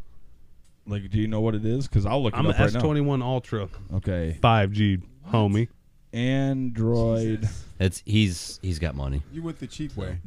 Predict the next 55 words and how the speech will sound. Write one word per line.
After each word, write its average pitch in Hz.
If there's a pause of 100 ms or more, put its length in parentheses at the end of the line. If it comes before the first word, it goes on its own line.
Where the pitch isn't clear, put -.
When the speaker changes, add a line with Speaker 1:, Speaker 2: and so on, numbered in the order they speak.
(140)
Speaker 1:
dongle. 101
Speaker 3:
<laughs> - (240)
No, 202 (300)
Speaker 1:
And 113
that's 139
Speaker 3:
he's -
Speaker 1:
what 156
Speaker 3:
got 143
Speaker 1:
it's -
Speaker 3:
money. 123
No, 123
he 135
went 139
the -
cheap 117
Speaker 2:
It's -
Speaker 3:
way. -
Speaker 2:
called 170
a 147
dongle. 131
Speaker 4:
Oh, 87
I 85
don't 123
Speaker 1:
Or, 113
Speaker 4:
know 87
about 85
Speaker 1:
oh, 127
Speaker 4:
Androids. 82 (380)
Speaker 1:
a 120
Speaker 4:
You 123
got 131 (120)
a-, -
Speaker 1:
dongle. 87
Speaker 4:
you 117
got 101
Speaker 1:
I'm 92
Speaker 4:
Apple, 104
Speaker 1:
sorry. 76
Speaker 4:
don't 76
you? 98
Speaker 2:
Oh, 98
okay. -
Speaker 3:
No. 92
Speaker 2:
Okay. 92
Speaker 1:
So, 110
Speaker 2:
Apple. - (220)
Speaker 1:
right 131
there, 110 (340)
Android 127 (180)
dongles, 101 (140)
right 95
there. 87 (580)
Speaker 2:
You 101
found 123
it. -